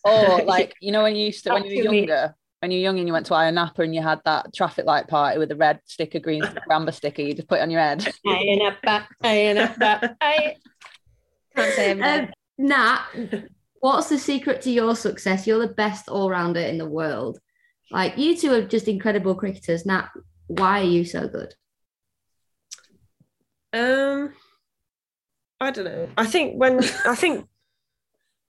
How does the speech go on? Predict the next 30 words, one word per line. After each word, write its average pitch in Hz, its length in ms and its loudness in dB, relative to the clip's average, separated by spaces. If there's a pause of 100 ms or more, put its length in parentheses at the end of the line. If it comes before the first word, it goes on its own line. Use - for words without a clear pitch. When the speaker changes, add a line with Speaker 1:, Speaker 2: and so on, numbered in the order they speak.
(260)
Speaker 4:
probably 269 460 0 (160)
growing 208 340 4
up 190 160 0
and 190 160 -2
playing 180 480 -2 (2000)
everything 170 640 0
under 170 160 2
the 170 100 0
sun. 165 440 -4 (440)
Speaker 2:
<laughs> 240 80 0 (580)
Speaker 4:
Like, 175 320 0
and 202 240 2
competing 214 560 2
with, 165 240 2 (920)
with 170 260 -2
boys, 175 640 2
like 254 180 2
Catherine 208 240 -2
said, 190 280 -2 (120)
playing 208 220 2
in 202 100 2
a 190 60 0
boys' 185 340 -6
team. 175 400 -6
I 214 60 4
know 277 220 6
we, 254 260 2 (260)
it's - 160 0
funny 262 200 2
'cause 214 260 -2